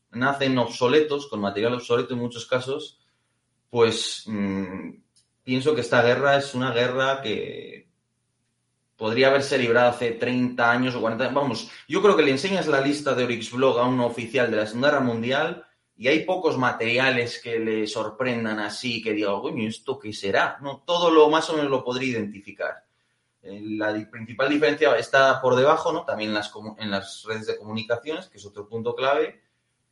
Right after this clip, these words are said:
Y yo creo que hay un gran cambio a través de los drones, efectivamente, eh,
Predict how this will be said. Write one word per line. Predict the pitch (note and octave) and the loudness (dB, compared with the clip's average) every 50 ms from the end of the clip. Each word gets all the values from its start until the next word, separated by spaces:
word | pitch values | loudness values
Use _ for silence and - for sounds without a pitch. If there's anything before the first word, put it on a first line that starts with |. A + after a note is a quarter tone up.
| _ _ _ | _ _ _
Y | - G#2+ G2+ | -12 -10 -6
yo | F#2+ F#2+ F#2 | -6 -6 -6
creo | F#2+ F#2+ F#2 F#2 | -6 -6 -6 -6
que | G2+ G#2+ G#2 G#2 G2+ | -6 -4 -4 -2 -2
hay | G2 - G2+ G2+ G2+ G#2 | -4 -4 -4 -2 -2 -2
un | G#2 G#2 G#2+ G#2+ | -2 -2 -2 -2
gran | G#2+ A2 A2 G#2+ G#2+ G#2+ | 0 0 0 0 0 0
cambio | A2+ A#2+ A#2+ A#2+ B2 B2 B2+ C3 C#3 D#3+ F3 - - - _ _ _ _ _ _ _ _ _ _ _ _ | 0 0 2 2 0 0 2 2 2 2 0 -2 -6 -16 _ _ _ _ _ _ _ _ _ _ _ _
a | - - | -20 -20
través | _ - - F#2 F#2+ F#2 F#2 | _ -18 -12 -8 -8 -6 -4
de | G#2 G#2 | -4 -4
los | G#2+ A2 G#2 G#2 | -4 -4 -4 -6
drones, | G2 G#2+ C#3 F3 C#3+ G2+ - - - | -6 -4 -4 -4 -6 -8 -10 -12 -18
efectivamente, | - - - - - G#2 G#2 G#2 G#2+ A2+ A#2+ A#2+ A#2 C#3 D3+ D#3 E3 - - - G#2 G2 - F2 E2+ - C#2+ - | -20 -20 -16 -10 -6 -4 -2 -2 -2 -2 -4 -4 -4 -2 0 0 0 -2 -4 -6 -8 -8 -8 -12 -14 -18 -20 -20
eh, | D#2+ E2 | -20 -20